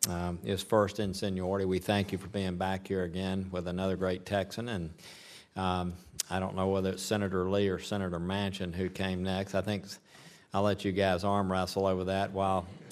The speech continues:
while, uh, Senator Cornyn gives his comments. But again, thank you so much for being willing to come and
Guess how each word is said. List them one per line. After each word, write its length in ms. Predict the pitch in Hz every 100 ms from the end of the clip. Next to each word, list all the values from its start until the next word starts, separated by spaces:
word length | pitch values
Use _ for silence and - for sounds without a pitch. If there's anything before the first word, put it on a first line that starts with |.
| 98
while, 300 | 98 98 95
uh, 180 | 92 92
Senator 380 | - 110 101
Cornyn 500 | 92 - 104 101 95
gives 240 | 92 101 -
his 180 | 92 -
comments. 500 | 104 98 92 92 -
But 160 | 98
again, 240 | 92 101 87
thank 280 | 110 104
you 80 | 98
so 160 | 90 98
much 360 | 95 95 92
for 260 | - 92 87 85 - 95
being 200 | 95 92
willing 280 | 98 92 90
to 60 |
come 360 | 87 - 98 90
and 160 | 82